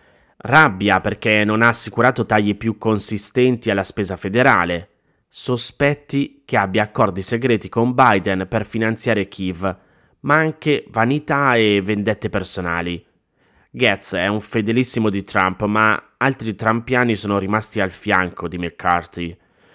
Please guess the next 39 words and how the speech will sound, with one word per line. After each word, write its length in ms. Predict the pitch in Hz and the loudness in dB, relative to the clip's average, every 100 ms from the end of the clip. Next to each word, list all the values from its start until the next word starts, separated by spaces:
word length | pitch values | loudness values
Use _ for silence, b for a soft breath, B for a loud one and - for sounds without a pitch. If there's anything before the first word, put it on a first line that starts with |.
| b b | b b
Lo 120 | 107 | -6
stesso 440 | 98 131 135 - 95 | -2 2 2 0 -2
Trump 480 | 104 95 92 104 | 0 2 0 -4
comunque 460 | 92 113 123 120 104 | -4 0 0 0 2
ha 140 | 95 | 2
taciuto, 720 | - 92 - 90 85 90 87 - _ _ - | 0 -8 -6 -6 -4 -2 -2 -8 _ _ -8
a 60 | |
differenza 560 | 101 104 117 117 110 98 | -6 -2 2 2 0 -4
che 160 | 107 | 0
a 80 | 98 | 0
gennaio 600 | 92 107 110 113 110 101 | 0 -2 2 4 4 2
quando 420 | 101 98 98 95 | 0 -2 0 0
telefonò 500 | - 98 - 107 104 | -2 -6 -2 0 2
ad 120 | 95 95 | 2 0
alcuni 340 | 95 113 104 | -4 -4 -2
deputati 640 | 95 95 95 110 107 92 b b b | -4 -6 -2 0 0 -4 b b b
per 160 | 104 98 | -6 -4
convincerli 720 | 101 101 107 107 107 95 92 | -4 0 0 0 -2 0 0
a 120 | 90 | 2
votare 480 | 92 101 110 110 104 | 0 0 2 2 2
per 160 | 98 | -2
il 240 | 95 90 90 | -2 -2 -4
mio 300 | 98 104 98 | -2 -2 -2
Kevin. 760 | - 98 92 90 90 90 90 b b b b b b b | -4 -4 -4 -4 -4 -4 -6 b b b b b b b
Ci 160 | - | -2
vollero 400 | 135 127 107 110 | 2 4 4 2
quindici 420 | - 135 135 120 110 | 2 2 2 0 0
votazioni 760 | 101 101 95 - 104 98 98 | -2 -2 -6 -4 0 0 0
e 60 | 104 | 0
vinse 380 | 127 123 - 113 | 0 0 0 0
solo 400 | - 151 139 117 | 4 6 6 6
dopo 320 | 131 131 123 | 4 4 2
aver 200 | 107 104 | 2 2
accettato 500 | 101 - 104 120 117 | 0 -4 -4 -4 -2
un 120 | 104 | -2
cambio 360 | 101 107 107 104 | -2 -2 0 0
di 140 | 98 | 0
regole 420 | 98 95 95 98 | 0 0 0 -2
che 240 | 95 110 | 0 -2